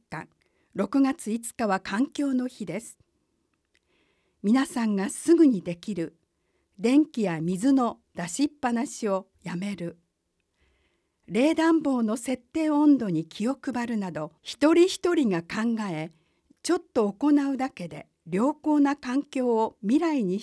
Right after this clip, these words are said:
き継ぐことができますので、家庭や職場、地域で取り組みを進めましょう。市でも環境月間の六月に環境パトロールを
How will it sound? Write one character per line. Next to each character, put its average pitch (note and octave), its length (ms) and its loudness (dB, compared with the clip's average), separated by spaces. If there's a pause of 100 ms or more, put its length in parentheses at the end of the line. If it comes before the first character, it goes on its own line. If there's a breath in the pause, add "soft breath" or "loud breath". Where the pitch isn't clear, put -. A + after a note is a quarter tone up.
き E4 140 -2
継 D#4+ 120 -4
ぐ D4 140 4
こ B3+ 140 -8
と A#3 100 -6
が G3+ 160 -4
で G3+ 100 -6
き A3+ 120 -8
ま G#3+ 120 -4
す - 140 -12
の F3+ 120 -6
で、 D#3 220 -8 (600)
家 G3+ 260 -8
庭 C4+ 200 0
や B3+ 200 -2
職 G#3 440 -8
場、 G#3 200 -10 (360)
地 C#4 220 0
域 A#3+ 180 -6
で F#3+ 140 0
取 G#3 240 -2
り D4 60 -2
組 C#4+ 160 4
み C#4 80 4
を C4+ 80 -2
進 - 180 -8
め A#3 100 -2
ま A3 140 -6
し G#3 180 -12
ょ E3 240 -10
う。 - 760 -20 (260)
市 D4+ 200 0
で C4+ 140 2
も E3+ 300 -2 (100)
環 D#4 260 0
境 D#4+ 260 -2
月 D#4+ 200 -4 (100)
間 B3 220 -2
の A3 120 -2
六 A3+ 280 -2
月 C#4+ 300 -2
に D#3+ 200 -6 (380)
環 B3 240 0
境 C4 320 -2
パ A#3+ 180 -10
ト C#4 180 -2
ロ C4 200 -2
ー A3+ 40 -6
ル G#3 180 -4
を F#3+ 180 -4